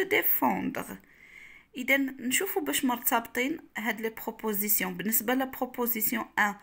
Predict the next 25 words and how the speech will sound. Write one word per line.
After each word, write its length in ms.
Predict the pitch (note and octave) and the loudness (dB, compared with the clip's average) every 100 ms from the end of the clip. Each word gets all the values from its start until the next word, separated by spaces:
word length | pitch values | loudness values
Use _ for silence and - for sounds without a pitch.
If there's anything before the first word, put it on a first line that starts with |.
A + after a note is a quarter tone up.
| - - - - | -16 -20 -20 -4
ولا 240 | G3+ A3 - | 0 0 0
بروبوزيسيون 880 | A3+ A3 A3 G#3 G3+ - G#3 G#3 G3+ | -4 -2 -4 -2 0 0 -2 -4 -4
دو 100 | G3 F4+ G#4+ | 0 0 2
مرتبطين 640 | A#3 A#3 A3+ A3 - A3 | 2 4 4 2 2 0
بعضياتهم 540 | F#3+ F3 G#3 A#3+ G4 D4 | 0 -2 0 0 0 2
بهاد 220 | B3+ C4+ | 2 2
الفيرغول. 680 | A3+ C4 C4+ G3+ F#3 D#3 - - - - - - | 0 2 2 0 -4 -6 -8 -20 -20 -18 -18 -10
إذن 280 | E3+ F#3 F#3+ | -4 -2 -2
تنقولوا 520 | F#3+ G3 F3 F3+ F#3 | -2 -2 -4 -4 -4
ال 80 | G3 | -6
بروبوزيسيون 960 | - - B3 - C4 A#3 A#3+ A#3+ A#3 - | -8 -4 -4 0 0 2 2 0 -2 0
ان 140 | - B3+ - | 2 2 0
et 180 | F#3 - | -4 -4
بروبوزيسيون 880 | A3+ - A3+ A3+ A3 B3 A3 G3+ | -4 -2 -2 2 2 2 0 0
دو 100 | F3+ F4+ | 2 4
sont 400 | A#4 - - - - - - - | 6 6 6 4 2 -14 -16 -10
juxtaposées، 1400 | G#3 A#3+ D4 - - - B3+ C4+ - B3+ A#3+ A3+ A3 - - | -2 0 2 6 6 8 6 4 0 2 4 6 6 4 -4
juxtaposées. 1300 | G#3 B3 - - - B3+ F#4 - C4 B3+ - E3+ - _ _ _ - - - - - - | -4 -2 2 4 8 8 6 -2 2 4 4 2 -2 _ _ _ -20 -20 -20 -20 -20 2
أما 200 | - E4+ | 6 6
بالنسبة 400 | G#4 C#4 D#4+ C4+ | 6 4 6 6
لا 120 | B3+ C4 | 4 4
بروبوزيسيون 840 | C4 C4+ C4 C4 A3+ A3+ B3 A#3+ | 0 -4 -2 0 4 4 6 2
الثانية 420 | A#3+ B3 A#3+ A3 | 4 4 4 2
مع 240 | G#3 G3+ | 4 4
ال 60 | G#3 | 4